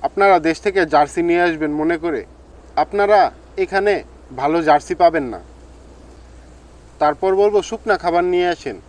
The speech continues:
যেমন আপনারা যারা বিস্কুট খান, বিস্কুট নিয়ে আসেন, তারপর চানাচুর। যারা শুটকি ভালোবাসেন তারা শুটকি নিয়ে আসতে পারেন।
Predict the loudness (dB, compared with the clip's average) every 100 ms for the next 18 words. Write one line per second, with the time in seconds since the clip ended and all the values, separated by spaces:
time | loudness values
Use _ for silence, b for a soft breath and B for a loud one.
0 | -20 b b b -14 -4 -2 0 -2 -2
1 | -2 -2 -2 -2 -6 -8 -10 -10 -8 -8
2 | -8 -14 -20 -20 -20 -20 -8 -8 -4 -6
3 | -4 -2 -2 -4 -8 -8 -16 -20 -20 -12
4 | -4 -4 -2 -2 0 0 -2 -6 -10 -10
5 | -20 -20 -20 -20 -20 -20 -20 -20 _ _
6 | b b b b b -18 2 4 4 2
7 | -2 -6 -8 -4 -2 0 -2 -4 -4 0
8 | 0 0 -6 -8 -6 -2 2 2 2 -6
9 | -4 -6 -8